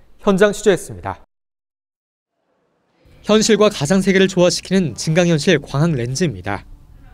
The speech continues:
쉽게 말하면 두 손으로 들고 보던 스마트폰 영상을 안경만 끼면 볼 수 있게 되는 셈인데, 산업이나 군사용 등 활용 분야는 무궁무진합니다. 특히 이 기업은 핀미러 방식을 개발했는데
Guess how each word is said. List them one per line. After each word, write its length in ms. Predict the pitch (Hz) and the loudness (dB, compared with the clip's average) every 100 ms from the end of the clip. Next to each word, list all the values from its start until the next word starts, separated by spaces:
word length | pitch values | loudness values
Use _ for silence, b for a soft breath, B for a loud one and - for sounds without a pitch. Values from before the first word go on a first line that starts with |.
| - - b b b b b | -20 -20 b b b b b
쉽게 300 | - - 214 | -10 0 2
말하면 400 | 196 185 196 175 | 4 2 2 -2
두 80 | - | -2
손으로 380 | 190 180 185 | 0 2 2
들고 260 | 175 165 165 | 2 2 2
보던 260 | 147 170 165 | 2 0 0
스마트폰 520 | - 202 190 185 156 | -2 -4 -2 -2 -2
영상을 440 | 117 - 120 127 - - - B B | -6 -8 -8 -8 -10 -20 -20 B B
안경만 480 | 123 139 165 165 170 | -4 0 2 2 0
끼면 280 | 165 170 170 | 0 -2 0
볼 140 | 151 | -2
수 140 | 143 143 | -2 -2
있게 180 | 139 160 | 0 0
되는 160 | 151 | 0
셈인데, 540 | 147 139 98 123 123 - - - B B B B | -2 -6 -8 -6 -6 -8 -20 -20 B B B B
산업이나 560 | - 214 208 185 185 196 | -6 0 2 2 2 2
군사용 480 | 185 156 165 143 117 | 0 0 0 0 -2
등 220 | 160 - - - | -4 -6 -16 -6
활용 240 | - 185 | -2 -2
분야는 400 | 170 151 147 165 98 | -2 -2 -2 -2 -6
무궁무진합니다. 920 | 120 160 170 170 170 107 85 101 92 - - - - - - - - B B B B B B | -4 0 0 0 -2 -4 -8 -10 -10 -16 -20 -20 -20 -20 -20 -20 -20 B B B B B B
특히 280 | 226 226 202 | -2 2 2
이 40 | |
기업은 480 | - 190 175 214 151 | 2 2 2 2 -2
핀미러 360 | - 226 226 202 | -6 -4 0 2
방식을 300 | 170 156 175 | 2 -2 -4
개발했는데 720 | 151 143 135 92 87 147 | -2 -2 -4 -8 -4 -4